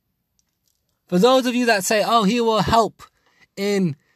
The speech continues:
economics and in my moral gun rights," he's worse. He may not be as worse as Ronald Reagan, but he has censored your ability to have a gun. Yet you praise him because he does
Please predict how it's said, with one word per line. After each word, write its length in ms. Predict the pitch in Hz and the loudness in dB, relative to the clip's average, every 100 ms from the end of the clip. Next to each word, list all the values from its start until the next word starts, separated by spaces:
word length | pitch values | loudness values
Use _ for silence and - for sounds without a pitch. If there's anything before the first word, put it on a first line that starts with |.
| _ _ - | _ _ -6
economics 640 | 185 202 202 214 180 139 - | -4 0 2 2 0 -4 -4
and 240 | 156 165 - | -2 -2 -4
in 240 | 190 208 | -6 -4
my 240 | 190 185 185 | -2 0 0
moral 440 | 180 202 202 196 | 0 2 2 0
gun 280 | 156 196 196 | -2 -2 -2
rights," 540 | 180 117 - - - _ _ _ _ _ _ _ _ _ _ _ _ _ _ _ _ _ _ _ _ _ _ _ _ | -2 -2 -6 -20 -20 _ _ _ _ _ _ _ _ _ _ _ _ _ _ _ _ _ _ _ _ _ _ _ _
he's 200 | - 220 | -8 -2
worse. 300 | 233 202 - - _ _ _ _ _ _ _ | 0 0 -4 -10 _ _ _ _ _ _ _
He 400 | - 247 269 240 | -10 -4 -4 -4
may 200 | 214 226 | -2 0
not 160 | 226 208 | 0 0
be 100 | 220 | 0
as 160 | 185 | 0
worse 500 | 170 185 113 - - - _ _ _ _ - | 0 0 -2 -6 -16 -20 _ _ _ _ -8
as 160 | 175 175 | -4 -2
Ronald 220 | 208 185 | 0 2
Reagan, 300 | 185 165 156 | 2 0 -4
but 80 | 147 | -6
he 160 | - | -4
has 160 | 220 - | -4 -4
censored 680 | - 262 196 180 127 98 | -4 -4 -4 -4 -6 -6
your 160 | - 156 | -4 -4
ability 400 | 156 160 147 127 | -2 -2 -2 -4
to 120 | - | -6
have 140 | 147 147 | -4 -2
a 60 | |
gun. 340 | 143 135 80 107 _ _ _ _ _ _ _ | -2 -4 -8 -16 _ _ _ _ _ _ _
Yet 160 | 151 151 | -6 -2
you 140 | 185 | -2
praise 400 | 180 226 214 196 | -2 0 0 0
him 80 | 185 | -4
because 320 | 147 139 151 | -4 -4 -4
he 80 | 175 | -4
does 420 | 151 160 139 - | -4 -2 -4 -8